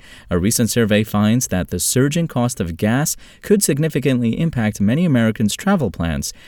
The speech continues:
writes global tourism reporter Lebawit Lily Girma. Sixty percent of American travelers said in market research firm Longwoods International's latest covid and American travel sentiment survey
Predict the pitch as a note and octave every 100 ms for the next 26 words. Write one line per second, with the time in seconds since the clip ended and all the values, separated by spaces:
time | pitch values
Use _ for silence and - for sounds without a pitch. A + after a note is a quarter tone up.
0 | - F#2+ F#2+ - G2 F2 G#2+ F#2 F2+ F2
1 | F2 G2+ F2+ F2+ F2+ F2+ F2+ F#2 F2 G2
2 | G2+ G#2 G#2+ D#3 D#2+ - - - - -
3 | - E3+ - E3+ - C#3 D3+ C#3+ C3+ C3
4 | B2+ B2+ A2+ C3+ C#3 A2+ G#2+ A2 - C#3+
5 | A2 A#2 - A#2+ A#2+ A#2+ B2 G2 A#2+ B2+
6 | B2 G#2+ - - B2+ A2+ G#2 G2 A#2+ B2
7 | G2+ A2 - B2 G#2+ G2 A2+ D#3+ G#3+ G2+
8 | F#2+ - - F#2+ A2+ D#3+ - - C3 B2+
9 | C3 A#2 G2 G2 B2 C3 A#2 B2+ A2 A2
10 | - B2 G#2+ E2+ D2 A2+ A2 G2 E2+